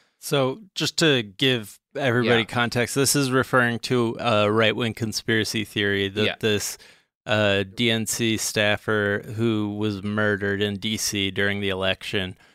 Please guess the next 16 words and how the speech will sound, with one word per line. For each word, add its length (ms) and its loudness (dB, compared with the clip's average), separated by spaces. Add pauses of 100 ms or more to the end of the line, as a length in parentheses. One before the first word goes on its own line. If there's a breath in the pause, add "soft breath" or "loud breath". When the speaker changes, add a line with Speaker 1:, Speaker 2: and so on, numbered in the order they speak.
(180 soft breath)
Speaker 1:
uh, 260 2
they 280 2
started 380 0
the 100 -2
conspiracy 580 -4
theory 300 0
that 240 -4
he 800 -2
was 320 0
the 100 -2
one 260 -2
who 480 -4
WikiLeaked 760 -2
the 100 -6
documents 640 -4
Speaker 2:
Yeah. 120 4